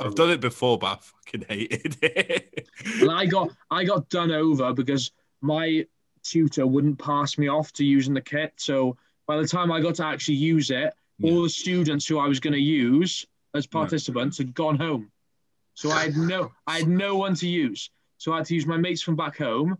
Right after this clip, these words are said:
Speaker 2: and I ain't got that many. Like,
Speaker 1: Yeah.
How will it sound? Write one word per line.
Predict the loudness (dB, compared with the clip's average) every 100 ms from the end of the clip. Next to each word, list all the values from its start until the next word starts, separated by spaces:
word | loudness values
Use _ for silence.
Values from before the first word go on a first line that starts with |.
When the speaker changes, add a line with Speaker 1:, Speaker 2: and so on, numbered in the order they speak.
| _ _ _ _
Speaker 2:
and | -6
I | -4
ain't | -2
got | 0 0
that | -2 -2
many. | -2 -2 -6 -10 -6
Like, | -4 -4 -8 -20 -8
Speaker 1:
Yeah. | -4 -4 -4